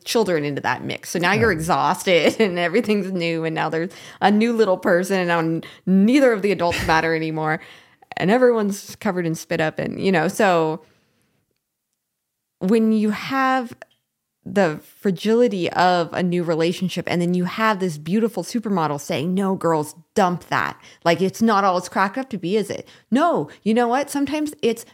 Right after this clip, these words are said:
Speaker 1: not. It's not the fairy tale. It's not a movie.
Speaker 2: Nothing
Speaker 1: It's
Speaker 2: is.
Speaker 1: the, Rachel McAdams or whatever isn't there in the rain, you know?
Speaker 2: <laughs>
Speaker 1: It's The Notebook. Um, so it's just not a movie. There's no, like, music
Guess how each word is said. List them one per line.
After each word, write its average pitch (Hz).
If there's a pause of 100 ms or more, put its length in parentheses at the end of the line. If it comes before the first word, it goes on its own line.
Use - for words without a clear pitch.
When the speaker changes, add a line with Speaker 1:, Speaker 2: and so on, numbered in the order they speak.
Speaker 1:
not. 180
It's 196
not 196
the 262
fairy 185
tale. 170
It's 147
not 170
a 214
movie. 170
Speaker 2:
Nothing 90
Speaker 1:
It's 80
Speaker 2:
is. - (300)
Speaker 1:
the, - (400)
Rachel 208
McAdams 175
or 196
whatever 170
isn't 190 (140)
there 180
in 185
the 180
rain, 165 (220)
you 190
know? 196
Speaker 2:
<laughs> - (320)
Speaker 1:
It's -
The 180
Notebook. 117
Um, 170 (720)
so 226 (540)
it's 277
just 339
not 254
a 226
movie. 214
There's 185
no, 208
like, 165
music 180